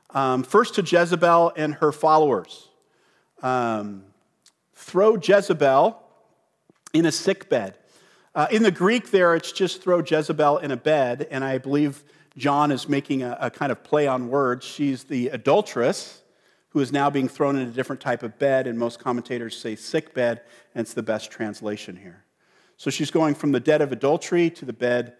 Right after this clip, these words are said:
of sickness. We see that the participants, those who now started to get involved in this, are in, entering into tribulation. And probably one of the verses that just, like,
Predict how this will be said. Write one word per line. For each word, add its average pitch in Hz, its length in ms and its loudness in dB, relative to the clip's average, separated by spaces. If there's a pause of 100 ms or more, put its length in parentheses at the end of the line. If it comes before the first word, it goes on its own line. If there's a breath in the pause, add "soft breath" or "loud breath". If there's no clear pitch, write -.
(340 soft breath)
of 104 120 -8
sickness. - 840 -12 (1000 soft breath)
We 156 100 0
see 208 240 0
that 185 200 0
the 156 100 0
participants, 165 960 0
those 190 280 2
who 190 140 -6
now 170 320 2
started 165 360 -2
to 147 60 -12
get 175 140 0
involved 180 540 0
in 131 100 -4
this, 123 380 -4 (360 soft breath)
are 151 140 4
in, 165 340 2 (140)
entering 175 320 4
into 151 280 -4
tribulation. 160 920 0 (640 soft breath)
And 170 100 2
probably 214 440 6
one 175 180 4
of 196 80 0
the 170 60 0
verses 160 420 -2
that - 480 -4
just, 170 320 -2
like, 139 200 0